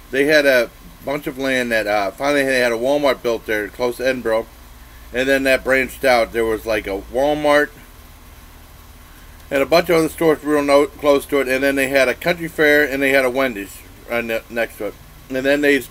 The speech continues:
built onto that. They made a bank. And then across the street, they made a bunch of hotels and they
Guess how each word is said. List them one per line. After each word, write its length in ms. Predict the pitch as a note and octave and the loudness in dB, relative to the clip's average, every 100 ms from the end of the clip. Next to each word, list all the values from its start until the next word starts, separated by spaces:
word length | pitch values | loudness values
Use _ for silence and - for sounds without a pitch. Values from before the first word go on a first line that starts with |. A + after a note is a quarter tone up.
| A#2 | -2
built 200 | C#3+ D3 | 2 4
onto 280 | D3 D3 C#3+ | 4 4 4
that. 200 | C#3+ C#3 | 2 2
They 80 | B2+ | 0
made 220 | B2+ B2 | 0 -2
a 60 | |
bank. 480 | G2+ B2+ C#3+ D#3 - - - | 0 2 2 0 -6 -20 -14
And 120 | C3 | -6
then 100 | C3+ B2 | -2 -2
across 380 | - F3 E3+ | 2 0 0
the 60 | D#3+ | -6
street, 420 | D#3+ F#3+ E3+ D3+ | -6 0 2 2
they 120 | C3+ | -2
made 180 | C3 C3 | -2 -2
a 40 | B2 | -2
bunch 200 | C3 B2 | -4 -4
of 80 | |
hotels 420 | B2+ C3+ D3+ D3 B2+ | -4 -4 0 -2 0
and 100 | A#2+ | -2
they 180 | A#2+ | 0